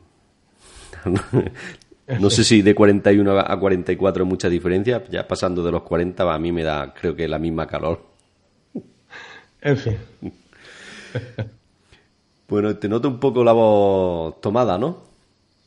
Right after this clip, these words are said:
Speaker 2: Sí, Antonio, qué semana he tenido, una semana terrible, con un, este, una gripe, pero te digo que de las más fuertes que he tenido en mi vida.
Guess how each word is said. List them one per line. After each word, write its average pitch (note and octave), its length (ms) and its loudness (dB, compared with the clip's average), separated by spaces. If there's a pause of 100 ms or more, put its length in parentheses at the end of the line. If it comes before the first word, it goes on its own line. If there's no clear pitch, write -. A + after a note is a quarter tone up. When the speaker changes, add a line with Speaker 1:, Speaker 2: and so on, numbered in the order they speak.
(140)
Speaker 2:
Sí, G#3+ 180 4
Antonio, D#3 480 4
qué E3 140 -2
semana C#3 500 -4
he A#2+ 60 -6
tenido, C#3+ 380 2
una C3+ 140 0
semana C3 360 -2
terrible, C3 880 0 (340)
con A#2+ 240 -2
un, C3 120 2
este, A#2+ 320 -2
una B2+ 180 2
gripe, B2 840 2 (100)
pero G#2+ 200 -4 (1300)
te C3 100 0
digo C#3+ 200 6
que C#3 60 6
de C3+ 80 6
las C3 120 2
más D#3+ 180 0
fuertes D#3+ 220 0
que C#3+ 80 0
he - 20 0
tenido C#3+ 200 0
en C#3+ 60 0
mi C#3+ 100 2
vida. C3+ 420 0